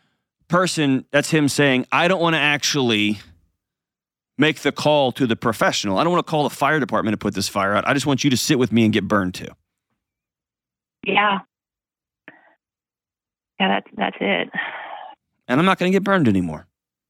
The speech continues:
Speaker 2: Mm-hmm.
Speaker 1: I would go in that fire and get you if it was to get you out and get you to the professionals that can help. But you don't want that right now. And that's okay. You're an adult. You get to do that. I'm gonna be heartbroken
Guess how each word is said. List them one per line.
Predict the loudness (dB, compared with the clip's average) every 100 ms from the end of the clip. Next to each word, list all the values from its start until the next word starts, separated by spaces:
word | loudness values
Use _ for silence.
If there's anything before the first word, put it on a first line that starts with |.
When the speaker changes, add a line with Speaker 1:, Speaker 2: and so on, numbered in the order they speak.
| _ _ _ _ -4
Speaker 2:
Mm-hmm. | -2 -2 0
Speaker 1:
I | 2
would | 4 2
go | 2 2
in | 2
that | 2 2
fire | 2 2
and | 0
get | 0 -2 0
you | 0 0
if | 0
it | 2
was | 2
to | 2
get | 0 2
you | 2 4
out | 4 2
and | -2
get | -4 -4
you | -6
to | -2 0 2 0 -4 _ _
the | -12
professionals | -6 0 0 0 -2
that | -2
can | -4
help. | -4 -4 -8 _ _ _ _ _ _ _ _ _ _ _ _ _
But | 0
you | 2
don't | 2
want | 0
that | -4
right | -10
now. | -18 -18 0
And | 2
that's | 2
okay. | 0 -2
You're | -2 -2
an | 0
adult. | 0 0
You | 0
get | 0
to | -4
do | -4 -4
that. | -6 -2
I'm | 2
gonna | 2
be | 0
heartbroken | -6 -4 0 0 -2 -10 -12 -20